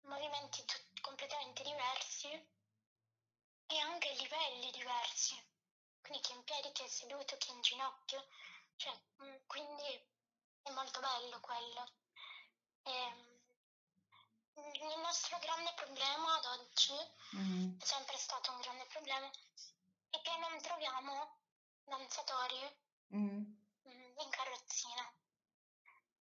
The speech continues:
Speaker 1: Ehm, arrivano molti danzatori in piedi
Speaker 2: Mh-mh.
Speaker 1: perché vogliono fare questa esperienza,
Speaker 2: Mh-mh.
Speaker 1: ehm, di danzare,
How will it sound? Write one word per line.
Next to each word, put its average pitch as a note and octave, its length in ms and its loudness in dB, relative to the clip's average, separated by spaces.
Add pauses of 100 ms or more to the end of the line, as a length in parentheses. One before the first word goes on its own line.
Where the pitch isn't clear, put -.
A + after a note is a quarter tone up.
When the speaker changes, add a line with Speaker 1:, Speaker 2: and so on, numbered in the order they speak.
Speaker 1:
Ehm, C4+ 320 4
arrivano D#4 360 2
molti D#4+ 260 0
danzatori C#4 500 0
in C4 160 -8
piedi B3+ 340 0 (420)
Speaker 2:
Mh-mh. G3+ 320 -2 (460)
Speaker 1:
perché C4 960 2 (760)
vogliono C4 960 2 (840)
fare C#4 220 0
questa C#4+ 280 -4
esperienza, C#4 840 0 (400)
Speaker 2:
Mh-mh. G3+ 400 0 (280)
Speaker 1:
ehm, C4 420 2
di B3+ 300 -4
danzare, B3 600 2